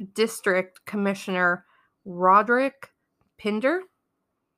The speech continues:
Arthur told the commissioner, "This has been a once-in-a-lifetime vacation,"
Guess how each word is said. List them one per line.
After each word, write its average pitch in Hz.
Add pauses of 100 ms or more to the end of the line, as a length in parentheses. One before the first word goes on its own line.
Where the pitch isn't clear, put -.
(1080)
Arthur 214
told 208
the 190
commissioner, 233 (360)
"This 190
has 190
been 185
a 180
once-in-a-lifetime 185
vacation," 285